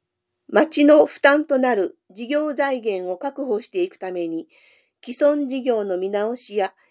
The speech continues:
新規に行う各種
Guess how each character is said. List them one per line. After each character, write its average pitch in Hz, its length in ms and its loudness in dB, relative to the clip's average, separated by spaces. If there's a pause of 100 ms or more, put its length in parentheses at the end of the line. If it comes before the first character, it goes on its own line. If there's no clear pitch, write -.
(220)
新 320 300 0
規 233 160 -12
に 196 120 -4
行 185 100 -2
う 185 500 -4 (380)
各 311 300 0
種 180 300 -2